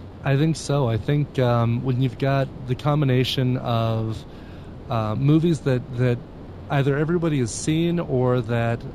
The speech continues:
um, uh, that they wanna see, that people wanna see, and then you combine 'em with, um, a really laid-back style show with, with four, uh, great hosts, or three great hosts and me. Uh, <laughs> I think it's the perfect storm. I mean, everything comes together,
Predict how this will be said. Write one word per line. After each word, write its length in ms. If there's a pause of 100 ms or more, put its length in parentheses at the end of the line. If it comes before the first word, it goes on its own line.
um, 480 (680)
uh, 300
that 220
they 120
wanna 340
see, 180
that 120
people 240
wanna 240
see, 240
and 140
then 100
you 60
combine 460
'em 200
with, 340 (600)
um, 400
a 100
really 320
laid-back 600
style 460
show 420
with, 340
with 200
four, 380 (460)
uh, 220
great 280
hosts, 300
or 40
three 240
great 240
hosts 340
and 120
me. 200 (420)
Uh, 280 (680)
<laughs> 540
I 100
think 340
it's 180
the 100
perfect 340
storm. 400
I 80
mean, 180
everything 480
comes 280
together, 500